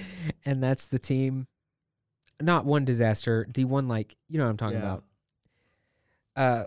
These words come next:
Speaker 1: Hurricanes, yeah, I mean, I think it's pretty cool. Like, in the old N C double A football games, they would have the,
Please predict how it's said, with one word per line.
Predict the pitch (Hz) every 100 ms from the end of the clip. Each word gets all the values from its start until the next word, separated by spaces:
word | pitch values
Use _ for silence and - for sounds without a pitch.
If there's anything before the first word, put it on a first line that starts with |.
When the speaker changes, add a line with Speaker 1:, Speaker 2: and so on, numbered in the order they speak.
| -
Speaker 1:
Hurricanes, | - 180 160 147 147 143 135 - -
yeah, | 127 120 120
I | 139
mean, | 123 110 - _ _ _ _ _ _ _ _ _ _ _ _ _ _ _ _ _ _ _ _ _ _ _
I |
think | 208
it's | 110
pretty | - 113
cool. | - 120 117 -
Like, | 135 120
in | 131
the | 120
old | 123 127 123
N | 120
C | 127
double | 127 120
A |
football | - 120 117
games, | 117 117
they | 117
would | 110
have | 113 107 104
the, | 110 110 107